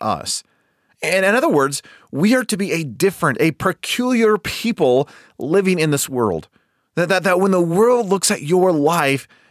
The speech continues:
they should say, "Um, there is something different <laughs> about you, that, that you are not like us. What is it?" And as Peter says, we should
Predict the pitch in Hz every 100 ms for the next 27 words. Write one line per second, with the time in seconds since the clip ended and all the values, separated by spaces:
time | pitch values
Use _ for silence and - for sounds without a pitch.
0 | _ 170 196 180 - 180 160 - 269 277
1 | 277 262 269 254 - - _ _ - 285
2 | 330 302 202 202 208 190 123 170 - 123
3 | 120 120 - 165 139 127 69 - - _
4 | _ 208 170 208 254 262 170 160 214 -
5 | 135 160 170 - 190 92 - - _ _
6 | _ _ - 180 269 - 208 269 202 104
7 | - _ _ _ _ _ _ _ _ _
8 | 180 185 180 - 226 233 - 170 139 196
9 | 254 233 170